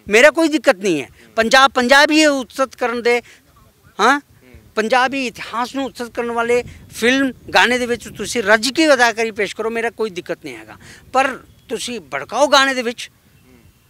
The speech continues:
Speaker 1: ਲੱਚਰਤਾ ਪਰ ਉਹ ਟਾਈਟਲ 'ਤੇ ਗਾਣੇ 'ਤੇ ਤੁਸੀਂ ਅਦਾਕਾਰੀ ਪੇਸ਼ ਕਰੋਗੇ, ਤੁਹਾਡੇ ਖਿਲਾਫ ਕਾਰਵਾਈ ਹੋਏਗੀ, ਮੈਂ ਮੰਗ ਕਰਾਂਗਾ।
Speaker 2: ਇੰਝ ਨਹੀਂ ਲੱਗਦਾ ਵੀ ਜਿਹੜੇ ਸਾਡੇ ਪੁਰਾਣੇ ਬਜ਼ੁਰਗ ਸਨ, ਉਹ ਲ-, ਬੇਟੀਆਂ ਦਾ ਕਿੰਨਾ ਸਤਿਕਾਰ ਕਰਦੇ ਸੀ, ਪਰ ਜਿਹੜਾ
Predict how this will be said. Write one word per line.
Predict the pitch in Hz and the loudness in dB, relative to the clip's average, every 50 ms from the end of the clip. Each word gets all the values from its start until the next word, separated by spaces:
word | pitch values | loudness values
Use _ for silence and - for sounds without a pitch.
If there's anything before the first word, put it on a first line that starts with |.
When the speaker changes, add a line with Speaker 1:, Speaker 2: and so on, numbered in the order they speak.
| _ _ _ - 180 | _ _ _ -4 -2
Speaker 1:
ਲੱਚਰਤਾ | 202 202 - - 285 269 254 - 294 285 | -2 -2 0 0 -2 0 2 4 2 2
ਪਰ | 247 - 262 247 254 254 247 240 | 4 2 2 2 2 4 4 4
ਉਹ | 233 226 214 208 202 196 185 | 4 4 4 4 2 2 0
ਟਾਈਟਲ | 156 - 185 190 190 - 254 262 | 2 2 2 2 2 0 -4 -6
'ਤੇ | 220 - 240 | -4 -4 -2
ਗਾਣੇ | 196 208 202 208 208 | 0 2 2 2 0
'ਤੇ | 202 - 220 | -2 -4 -8
ਤੁਸੀਂ | 180 202 175 147 - 208 196 175 - - _ _ - 160 | -10 -10 -10 -10 -8 -8 -8 -10 -10 -14 _ _ -6 -2
ਅਦਾਕਾਰੀ | 175 208 214 240 226 214 | 0 0 2 2 0 0
ਪੇਸ਼ | 180 - 196 170 - - | 0 -2 -4 -4 -4 -4
ਕਰੋਗੇ, | 196 180 185 185 226 247 | -4 -2 -2 0 -2 -2
ਤੁਹਾਡੇ | 240 _ _ - 147 151 170 185 | -4 _ _ -8 -6 -4 -4 -4
ਖਿਲਾਫ | 165 175 170 165 - - | -2 -2 -4 -4 -4 -4
ਕਾਰਵਾਈ | 170 156 170 180 175 | -4 -4 -2 -2 -2
ਹੋਏਗੀ, | 165 180 190 196 220 | -4 -4 -6 -6 -4
ਮੈਂ | 208 185 175 165 | -2 -2 -2 -2
ਮੰਗ | 160 147 139 131 | -2 -6 -8 -10
ਕਰਾਂਗਾ। | - 135 151 165 180 208 196 - _ _ _ _ _ _ _ - | -8 -8 -8 -8 -8 -10 -12 -14 _ _ _ _ _ _ _ -20
Speaker 2:
ਇੰਝ | 175 190 220 262 | -20 -20 -20 -18
ਨਹੀਂ | 269 269 | -16 -12
ਲੱਗਦਾ | 226 190 185 180 175 185 | -10 -8 -8 -6 -4 -6
ਵੀ | 185 190 | -6 -6
ਜਿਹੜੇ | 180 170 175 180 185 | -6 -8 -6 -6 -6
ਸਾਡੇ | 160 170 156 147 160 160 | -6 -6 -6 -6 -6 -8
ਪੁਰਾਣੇ | _ - 147 135 143 151 165 | _ -6 -6 -4 -2 -2 -2
ਬਜ਼ੁਰਗ | 165 147 143 139 139 127 117 139 | -2 -4 -6 -8 -8 -8 -8 -10
ਸਨ, | 127 - 123 123 135 135 135 - - | -10 -10 -10 -10 -10 -10 -12 -12 -12
ਉਹ | 156 170 165 | -10 -10 -10
ਲ-, | 151 143 | -10 -10
ਬੇਟੀਆਂ | 123 117 139 143 131 - 147 147 147 | -8 -6 -6 -6 -6 -6 -8 -8 -6
ਦਾ | 143 139 | -6 -6
ਕਿੰਨਾ | 127 139 135 131 135 135 | -6 -6 -8 -6 -8 -8
ਸਤਿਕਾਰ | - 139 120 - - 120 117 120 113 | -10 -12 -14 -10 -6 -6 -4 -4 -6
ਕਰਦੇ | - 117 113 107 113 120 | -6 -8 -10 -10 -12 -14
ਸੀ, | 110 - 143 127 | -12 -12 -14 -10
ਪਰ | _ 151 139 139 | _ -8 -8 -6
ਜਿਹੜਾ | 143 151 175 185 | -4 -2 -2 -2